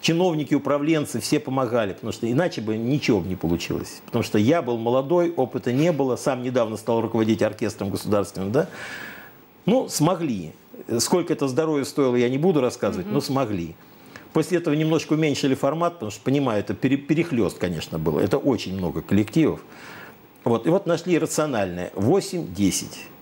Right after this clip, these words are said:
Speaker 1: Вот нормальное количество оркестров. И, короче, вот пришли к этому. И ещё появилась,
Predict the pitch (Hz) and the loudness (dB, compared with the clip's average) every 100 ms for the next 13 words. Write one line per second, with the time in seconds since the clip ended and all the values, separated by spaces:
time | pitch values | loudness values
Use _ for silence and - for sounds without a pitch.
0 | - - 156 185 127 135 151 110 98 110 | -12 -2 0 0 -2 0 0 -2 -2 -2
1 | 101 - 110 113 190 185 - 135 - - | -2 0 0 2 0 0 0 -4 -4 -18
2 | - - - - - 170 185 170 156 151 | -18 -20 -20 -8 2 4 4 2 0 0
3 | 139 120 151 143 160 - 220 220 160 - | -2 -2 0 2 2 4 2 2 -4 2
4 | 247 226 254 254 170 165 208 - | 2 4 2 2 4 4 4 2